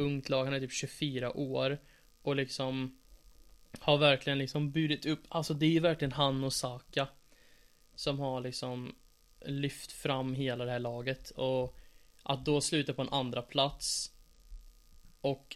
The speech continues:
ändå som offensiv mitt ha så pass bra stats som han har, så tycker jag att han förtjänar att vara med i, vara med i den. Men, men, eh, vi kan, vi får gå vidare till anfall nu då.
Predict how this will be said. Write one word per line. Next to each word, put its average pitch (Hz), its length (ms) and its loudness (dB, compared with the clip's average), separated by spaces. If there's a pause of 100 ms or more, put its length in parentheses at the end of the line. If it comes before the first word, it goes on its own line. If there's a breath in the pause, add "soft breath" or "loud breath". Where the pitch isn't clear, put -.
ändå 135 280 0
som 143 240 -2
offensiv 131 420 -4
mitt 147 280 -4
ha 151 240 2
så - 280 0
pass 131 260 -4
bra 127 260 -2
stats 131 300 -4
som 131 100 -6
han 127 120 -6
har, 139 300 0
så 131 120 -8
tycker - 380 -8
jag 127 320 0
att 123 120 -8
han 127 200 -8
förtjänar 123 460 -8
att 123 120 -6
vara 123 100 -6
med 123 380 -8
i, 123 160 -8 (960 soft breath)
vara 135 120 -6
med 127 140 4
i - 20 2
den. 123 180 0
Men, 160 320 2
men, 180 320 0
eh, 185 120 0
vi 185 140 0
kan, 196 240 -4
vi 190 220 -4
får 208 140 -8
gå 214 80 -2
vidare 175 260 0
till 190 100 -2
anfall 151 300 2
nu 139 120 2
då. 123 160 -4